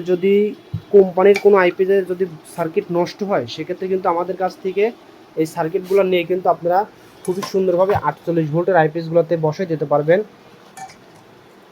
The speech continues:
এই সার্কিটটা হান্ড্রেড পার্সেন্ট ভালো একটা কোয়ালিটি সার্কিট। আমি আটচল্লিশ ভোল্টের কয়েকটা মেশিন এই সার্কিট দিয়ে বানাই দিছি, এখনও খুবই সুন্দর চলতেছে। তো আপনাদের সার্কিট, আইপিএসের জগতে যত রকমের সার্কিট আছে আমাদের কাছে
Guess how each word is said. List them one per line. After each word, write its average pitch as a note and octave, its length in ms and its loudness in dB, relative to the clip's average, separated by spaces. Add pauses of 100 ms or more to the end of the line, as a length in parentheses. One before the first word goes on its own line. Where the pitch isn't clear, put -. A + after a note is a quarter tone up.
(160)
এই D#3+ 140 0
সার্কিটটা F3 440 -2
হান্ড্রেড E3+ 360 0
পার্সেন্ট F#3+ 300 0 (100)
ভালো D#3 160 -2 (100)
একটা - 220 -12
কোয়ালিটি D#3+ 360 -6
সার্কিট। D#3+ 340 -10
আমি E3+ 160 -4
আটচল্লিশ D#3+ 360 -8
ভোল্টের F#3 240 -10
কয়েকটা F#3 240 -2 (100)
মেশিন E3+ 280 -8
এই E3 100 -6
সার্কিট E3 320 -12
দিয়ে F3+ 100 -6 (100)
বানাই D3+ 280 -6
দিছি, D3+ 220 -12 (500)
এখনও E3 260 -8
খুবই E3+ 260 -12
সুন্দর D#3 220 -4 (100)
চলতেছে। C#3+ 420 -10 (560)
তো - 140 -12
আপনাদের F#3+ 440 -2 (1500)
সার্কিট, F3 400 -2
আইপিএসের F#3 440 -4
জগতে F3+ 240 0 (180)
যত F3 140 -4 (120)
রকমের F3 340 -4
সার্কিট E3 300 -6
আছে F#3 180 -10
আমাদের E3+ 260 -4
কাছে F3 160 -8